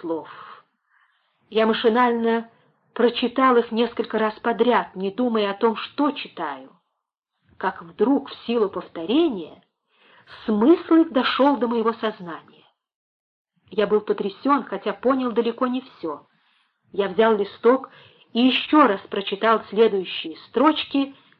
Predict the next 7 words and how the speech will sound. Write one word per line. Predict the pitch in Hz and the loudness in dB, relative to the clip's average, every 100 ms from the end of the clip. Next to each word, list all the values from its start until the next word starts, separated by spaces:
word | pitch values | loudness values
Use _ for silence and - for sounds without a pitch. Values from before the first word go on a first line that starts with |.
| _ | _
написанные | - 214 214 269 294 285 262 262 254 | -2 -2 2 2 2 -2 -2 -2 -4
с | - | -6
орфографическими | 208 196 190 180 226 226 - 214 196 190 | -6 -6 -6 -8 -10 -10 -8 -6 -6 -8
ошибками. | - - - - 143 143 _ _ _ _ _ _ _ _ _ _ _ _ _ - | -10 -14 -16 -20 -20 -20 _ _ _ _ _ _ _ _ _ _ _ _ _ 0
Она | 196 202 240 262 | 2 6 6 6
умерла | 247 226 185 196 | 2 -4 0 -2
вчера. | - - 202 165 156 - | -2 -8 -6 -4 -6 -8